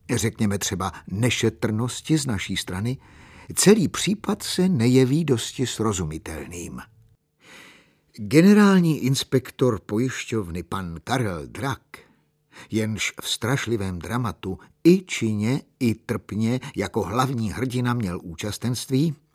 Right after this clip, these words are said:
byl mladý, uhlazený muž společenských mravů. Chodil do bálů, hrál tenis a miloval zábavu a hovor s elegantními ženami.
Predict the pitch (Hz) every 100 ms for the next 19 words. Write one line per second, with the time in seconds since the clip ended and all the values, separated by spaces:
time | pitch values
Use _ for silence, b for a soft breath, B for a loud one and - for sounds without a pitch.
0 | _ _ _ B B B 107 131 127 131
1 | 170 175 175 180 196 - 139 123 120 107
2 | 101 80 78 147 170 - - - - 117
3 | 113 - 104 - - - 82 107 92 82
4 | 76 - B B B B - 107 98 98
5 | 117 110 117 117 123 120 120 127 131 -
6 | 95 101 92 85 - 110 113 113 - -
7 | _ _ _ _ 117 113 110 156 196 190
8 | 185 196 120 117 113 120 135 - 95 85
9 | 110 113 113 101 b b b - - -
10 | 117 117 104 101 110 107 104 110 92 110
11 | 92 65 -